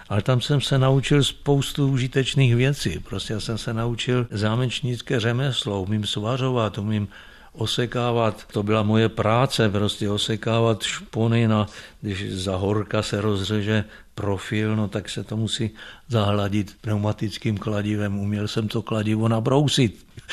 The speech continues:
Brzo jsem se tam dokonce stal i parťákem, že jsem vlastně vedl tu skupinu. Já tam jsem právě přišel na to, a potvrdilo se mě to později i u jiných umělců,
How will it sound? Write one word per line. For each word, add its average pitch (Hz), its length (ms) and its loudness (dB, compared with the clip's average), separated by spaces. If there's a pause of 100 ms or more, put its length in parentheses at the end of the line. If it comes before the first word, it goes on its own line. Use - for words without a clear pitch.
(340)
Brzo 117 300 2
jsem 127 220 0
se 131 160 -2
tam 123 220 0
dokonce 117 420 -2
stal 117 240 -4
i 113 80 0
parťákem, 101 720 -4
že 95 80 -10
jsem 101 180 -8
vlastně 95 340 -6
vedl 95 320 -4
tu 107 160 -10
skupinu. 101 520 -8 (400)
Já 135 220 0
tam 143 280 0
jsem 139 260 2
právě 131 340 4
přišel 135 420 4
na 127 120 8
to, 127 260 6
a 117 80 4 (280)
potvrdilo 110 540 4
se 107 160 0
mě 107 160 4
to 95 300 0
později 104 460 2 (540)
i 113 160 6
u 107 120 8
jiných 113 420 6
umělců, 113 640 6